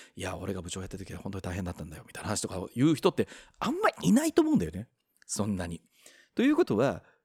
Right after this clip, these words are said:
その上司の苦労っていうのって、上司にならないとわからない上に、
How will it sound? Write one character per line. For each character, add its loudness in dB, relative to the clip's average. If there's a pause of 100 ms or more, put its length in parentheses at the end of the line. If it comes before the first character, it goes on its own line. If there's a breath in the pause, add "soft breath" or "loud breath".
(140)
そ -2
の 0
上 6
司 0
の 0
苦 2
労 2
っ -20
て -10
い -2
う 0
の -2
っ -8
て、 -2
上 4
司 2
に 4
な 2
ら 6
な 4
い -2
と -4
わ 2
か 4
ら 2
な 2
い -6
上 2
に、 2